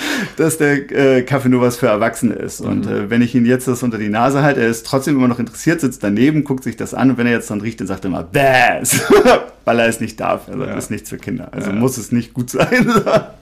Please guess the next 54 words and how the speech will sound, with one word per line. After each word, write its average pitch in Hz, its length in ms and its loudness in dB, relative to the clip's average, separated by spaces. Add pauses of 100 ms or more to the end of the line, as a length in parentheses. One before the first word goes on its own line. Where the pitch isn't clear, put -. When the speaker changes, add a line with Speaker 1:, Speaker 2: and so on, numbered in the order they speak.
(360)
Speaker 2:
Aber 127 180 2
tatsächlich 156 420 -4
ist 139 160 -6
das 143 140 -4
so, 131 360 2
äh, 120 120 0
einer 135 340 0
der 117 240 0
Gerüche, 160 680 -4 (140)
Kaffeegeruch 151 720 -8
morgens, 135 540 0
wenn 123 160 0
ich 127 160 -6
irgendwie 123 420 -4
dann 117 360 -2
in, 110 200 -8
in 110 160 -6
die 110 80 -10
Küche 165 300 -4
oder 120 100 -4
ins 117 180 -6
Wohnzimmer 151 440 -4
gekommen 143 320 -6
bin 127 100 -2
als 113 200 -8
Kind, 127 220 -10
da, 120 140 -6 (140)
da 117 80 -4
erinnere, 117 560 -4 (160)
erinnere 131 360 -2
ich 104 120 -6
mich 104 160 -6
dran. 104 200 -8
Auch - 140 -6
wenn 131 80 -2
ich 123 80 -4
den 123 140 -4
Kaffee 139 260 -6
selbst 120 380 -4
nicht, 117 260 -8
nicht 117 200 -10
mochte 147 420 -2
so, 208 300 -2
weil 131 120 0
der 120 160 -2
mir 120 160 -6
einfach 123 240 -10
zu 120 200 -10
sauer 165 380 -2
war 165 260 0
oder 160 180 -6
so 165 120 -8
als 151 200 -10
Kind. 185 280 -4